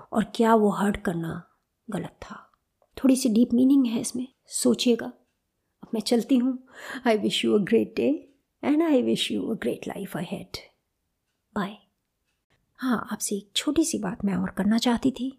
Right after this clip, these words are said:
वो ये कि there is a possibility आप तब से अब तक शो को Amazon Music या फिर गाना पे सुन रहे हैं। अगर ऐसा है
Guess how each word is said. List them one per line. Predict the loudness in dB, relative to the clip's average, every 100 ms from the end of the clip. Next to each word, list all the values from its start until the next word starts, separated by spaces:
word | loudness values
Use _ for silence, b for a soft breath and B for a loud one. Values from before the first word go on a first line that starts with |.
| B B B B B _
वो | 8
ये | 10 8
कि | 8 6 6 2 -4 _ _ _ _ _
there | 8 8
is | 8
a | 4
possibility | 2 0 0 -2 -2 -2 -4 -8 -4
आप | 0 2 0 -2 _ _ 4
तब | 6
से | 6 4
अब | 4
तक | -2
शो | 0 2 2
को | 4 2 2
Amazon | 4 4 2 0 2
Music | 2 4 2 0 -6 b b 8
या |
फिर | 8 8
गाना | 6 0 0
पे | 0
सुन | 0 0
रहे | 0 -2 -4
हैं। | -4 -8 -12 _ _ _ _ _ _ _ _ _ _ -12
अगर | -4 -2
ऐसा | -2 -2 -6
है | -2 0 0